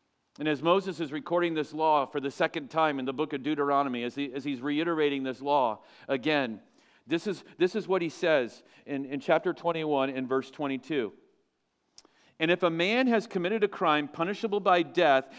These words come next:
and he is put to death, you'll hang him on a tree." Hanging. The idea of hanging him. "But his body shall not remain all night on the tree, but you shall bury him the same day,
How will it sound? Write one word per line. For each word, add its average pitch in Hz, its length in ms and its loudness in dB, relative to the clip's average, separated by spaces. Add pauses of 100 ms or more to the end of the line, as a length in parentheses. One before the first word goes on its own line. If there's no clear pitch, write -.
(100)
and 160 140 0
he 175 200 2
is 165 140 4
put 233 300 0
to 226 100 -2
death, 156 380 4 (240)
you'll 214 520 0 (120)
hang 208 280 2
him 202 340 -2 (140)
on 175 420 4 (120)
a 139 80 -4
tree." 131 380 0 (1500)
Hanging. 226 460 4 (440)
The 170 220 0
idea 190 240 4
of 185 60 -2
hanging 190 320 0
him. 120 220 -4 (400)
"But 180 220 4
his 180 260 6
body 208 480 6
shall 214 260 0
not 185 300 2
remain 185 480 -2
all 156 340 0
night 170 240 0
on 156 200 0
the 143 80 -2
tree, 151 440 -2 (200)
but 165 120 -2
you 175 100 -4
shall 175 220 -2
bury 185 440 2
him 190 280 -2
the 160 100 -2
same 180 440 -6
day, 151 340 2